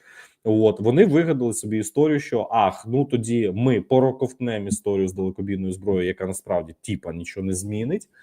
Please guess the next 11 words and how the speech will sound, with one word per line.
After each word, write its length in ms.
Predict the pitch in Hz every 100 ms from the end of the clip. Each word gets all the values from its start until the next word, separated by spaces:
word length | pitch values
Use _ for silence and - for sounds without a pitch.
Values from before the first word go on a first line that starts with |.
| - - _
Натомість 720 | 110 127 127 160 196 190 190
ми 300 | 117 127 131
відразу, 520 | 113 104 123 151 139 117 104 95 - - - - 90 - - 95
е, 40 |
викидаємо 800 | 131 131 135 120 104 90 85 90
питання 720 | - 104 123 127 143 143 139 - _
спільного 600 | - - 127 127 127 104
управління 600 | 101 98 98 98 95 92
З 100 | 85 82
А 60 |
С. 340 | 82 - -